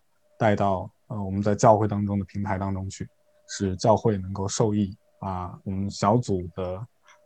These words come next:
团契的这些信徒的生命和我们的对于《查经》对于圣经的基本的概念，能够再往上提升一下。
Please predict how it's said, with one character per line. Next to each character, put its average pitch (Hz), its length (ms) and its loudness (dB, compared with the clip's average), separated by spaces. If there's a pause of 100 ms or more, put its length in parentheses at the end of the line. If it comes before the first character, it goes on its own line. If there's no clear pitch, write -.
(120)
团 202 160 0
契 139 260 6
的 101 180 -2 (200)
这 110 120 -4
些 101 360 0 (300)
信 135 160 6
徒 107 140 0
的 101 240 -2 (120)
生 - 200 0
命 127 220 4
和 110 160 -6
我 107 60 0
们 92 160 -4
的 95 200 0 (280)
对 110 160 6
于 104 60 4 (420)
《查 98 320 -2
经》 120 480 2
对 123 140 4
于 110 100 2
圣 123 300 6
经 117 180 4
的 101 120 0
基 - 200 2
本 90 260 -2 (120)
的 90 220 -10 (140)
概 120 220 4
念， 104 200 2 (440)
能 101 140 -2
够 101 280 0 (240)
再 107 320 4 (200)
往 90 180 -2
上 123 180 2
提 104 180 0
升 110 220 0
一 95 60 -4
下。 104 240 -6